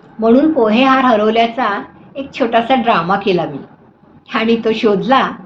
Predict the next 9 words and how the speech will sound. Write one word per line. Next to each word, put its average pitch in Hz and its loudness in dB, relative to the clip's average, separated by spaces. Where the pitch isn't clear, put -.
म्हणून 294 -2
तिला 285 2
बक्षीस 311 -4
म्हणून 220 -2
मी 233 -2
पैसे 180 -4
दिले." 139 -12
"अगं 147 -20
हो, 233 0